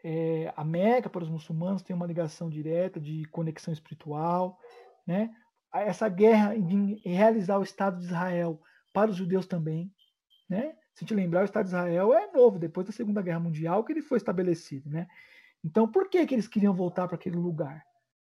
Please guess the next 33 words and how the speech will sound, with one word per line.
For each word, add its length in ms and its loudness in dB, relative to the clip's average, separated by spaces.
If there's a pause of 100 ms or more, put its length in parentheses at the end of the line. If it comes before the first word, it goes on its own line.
(200)
Que 240 2 (160)
é 120 6
só 140 2
uma 160 4
tradição 480 -4
de 80 -4
sangue? 520 4
É 40 -2
só 180 0
um 80 2
local 540 0 (260)
simplesmente 540 -2
porque 220 -4
eu 60 2
tinha 220 -2
minha 140 -2
casa, 400 -2
minha 140 -2
família 420 -4
ali? 280 2
O 80 -18 (540)
que 140 -20
que 200 2
é 100 8
que 120 -6
liga 320 0
aquelas 260 -6
pessoas 520 -6
ali? 160 -10
Que 140 -14
tradição 500 0
é 300 -2
essa? 200 -16